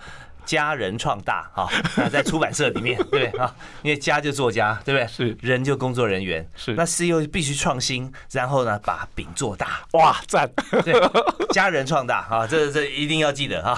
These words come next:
Speaker 1: 所以，
Speaker 2: 是。
Speaker 1: 那我们现在就来思考啦啊，现在出版台湾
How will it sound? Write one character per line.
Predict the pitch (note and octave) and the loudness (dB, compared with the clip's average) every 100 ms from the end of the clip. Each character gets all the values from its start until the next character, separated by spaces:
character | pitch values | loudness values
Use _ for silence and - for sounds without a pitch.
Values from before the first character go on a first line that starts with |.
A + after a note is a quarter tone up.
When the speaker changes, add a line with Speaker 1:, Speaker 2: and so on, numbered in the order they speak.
| - | 0
Speaker 1:
所 | F#3 - G#3+ | -2 0 -2
以， | |
Speaker 2:
是。 | E3 B2+ - - - C#4+ G#3+ | 0 -2 -2 -8 -4 -4 -2
Speaker 1:
那 | A3 F#3+ | 0 2
我 | D3 | 0
们 | E3+ | 2
现 | G3 | 2
在 | E3 | 2
就 | E3 D#3+ - - | 2 0 -2 -10
来 | A#2 A#2+ | -4 0
思 | - | 0
考 | C#3+ G#2+ | 0 0
啦 | G2+ | 0
啊， | G#2 B2+ A2 - - - | 0 -2 -4 -4 -16 -6
现 | - C4+ A3+ | 0 2 0
在 | F3+ G3 D3+ B2 | 2 4 4 2
出 | A2 - F3+ | -4 -2 -2
版 | E3+ A2 F#2 | 0 -2 -2
台 | G2+ A2+ | -4 0
湾 | B2+ C3 | 2 0